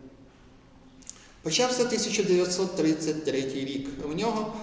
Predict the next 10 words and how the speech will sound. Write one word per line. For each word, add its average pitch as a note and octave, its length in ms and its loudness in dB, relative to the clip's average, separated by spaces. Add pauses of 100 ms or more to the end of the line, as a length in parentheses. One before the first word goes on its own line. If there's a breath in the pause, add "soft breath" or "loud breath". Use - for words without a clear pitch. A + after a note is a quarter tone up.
(120)
українці F3+ 460 2
вступили, G#3 540 2 (180)
вже D#3+ 180 0
майже D#3+ 300 2
не D3+ 160 2
маючи D3 360 2
ніяких C#3 360 0
запасів, F#3 500 0
тому D#3 200 0
що D#3 180 -2